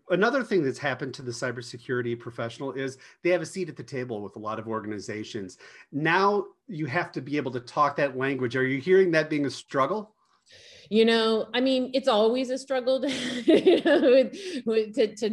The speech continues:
Speaker 2: present to a board or what have you, but they're doing a good job at it. They're making it happen.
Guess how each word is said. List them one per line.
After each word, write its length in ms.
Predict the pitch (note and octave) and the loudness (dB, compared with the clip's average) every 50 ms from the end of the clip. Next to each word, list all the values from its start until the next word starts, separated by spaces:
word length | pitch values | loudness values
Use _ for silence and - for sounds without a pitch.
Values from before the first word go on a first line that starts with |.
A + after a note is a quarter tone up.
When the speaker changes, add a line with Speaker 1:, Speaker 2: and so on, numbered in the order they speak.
| F#3+ G#3+ | -4 -2
Speaker 2:
present 440 | A3+ C4+ A3 F#3 G3 G#3+ G#3+ G3+ | -2 -2 -2 0 -2 -4 -4 -4
to 140 | - B3+ A3 | -4 -2 -2
a 100 | G#3+ G#3 | -2 -2
board 420 | F#3+ G3+ G3+ G3+ G#3 G#3+ G#3+ G#3 G#3 | -2 -4 -4 -2 -2 0 0 -2 -2
or 140 | G3+ F#3+ | -4 -4
what 180 | F#3+ G3+ G3 F#3+ | -4 -4 -6 -6
have 300 | - G3 F#3+ G3+ G3+ G3 F#3+ G#3+ | -4 -2 -2 -2 -2 -4 -6 -10
you, 260 | G#3 G#3 G3+ G3+ G3+ F#3+ | -8 -6 -6 -6 -2 0
but 180 | B3 B3 - - A#3+ - | 2 2 2 0 -2 0
they're 240 | G4+ A4+ B4 A4 | 2 2 2 2
doing 320 | C#4 C#4 C4+ C4 B3+ A#3+ A#3 | 0 0 0 0 0 0 -2
a 40 | G#3+ | -4
good 260 | F3+ G3 G#3 G3+ F3 | -2 -2 -2 -2 -2
job 320 | F#3 F#3 F3 E3+ E3 E3 | -2 0 0 0 0 0
at 220 | E3+ D#3+ D#3+ D#3+ F3+ | 0 0 0 0 0
it. 160 | G#3+ A3 A3 | -2 -2 -2
They're 120 | C4+ D#4 | -2 -2
making 380 | E4+ F4 E4 C#4+ - A#3+ A#3 G#3+ | -2 -4 -4 -6 -6 -6 -6 -4
it 120 | G3 F#3 F3 | -4 -4 -4
happen. 560 | F3 E3 E3+ E3+ - G3+ G3 G3 G#3 G#3+ G#3 | -2 -2 -2 0 0 -2 -2 -2 -2 -4 -8